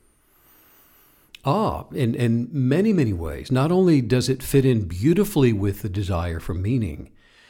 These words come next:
but now it shows that meaning can actually be foundational to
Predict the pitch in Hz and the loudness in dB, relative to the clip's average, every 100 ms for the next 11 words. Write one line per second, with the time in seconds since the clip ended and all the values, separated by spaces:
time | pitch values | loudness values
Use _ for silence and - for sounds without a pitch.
0 | - 139 - 147 180 208 196 170 - 160 | -16 -14 -8 -4 -2 -2 -2 -4 -2 2
1 | 165 160 - 143 131 - - 131 120 151 | 2 0 -2 -2 -4 -8 -12 -4 0 2
2 | 190 170 143 - 131 127 143 170 - 151 | 4 4 4 2 -2 -2 -6 -6 -4 0
3 | 147 143 143 - _ _ _ _ - 107 | 0 0 -6 -20 _ _ _ _ -14 0
4 | 139 127 131 131 120 113 135 175 - 135 | 2 2 0 0 0 0 0 0 0 0
5 | 127 123 - 139 131 131 | 0 -2 2 4 4 0